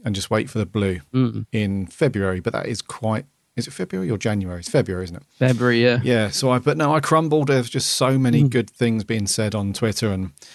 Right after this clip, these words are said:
Speaker 1: I've seen a few more clips and so on. I thought, "Nah, sod it. I'll just get it on, on the B B C Store." But alas,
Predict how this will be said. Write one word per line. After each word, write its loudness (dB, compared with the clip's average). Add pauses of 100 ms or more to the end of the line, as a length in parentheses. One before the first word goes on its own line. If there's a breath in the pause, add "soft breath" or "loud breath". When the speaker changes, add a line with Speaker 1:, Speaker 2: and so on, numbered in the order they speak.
(240 loud breath)
Speaker 1:
I've -12
seen 2
a 0
few 0
more 0
clips -6
and -2
so 0
on. 0
I -2
thought, -4
"Nah, -4
sod -4
it. -6 (340)
I'll -4
just -8
get -2
it 0
on, -6 (120)
on -2
the -2
B -4
B -6
C -6
Store." -2
But -6
alas, -2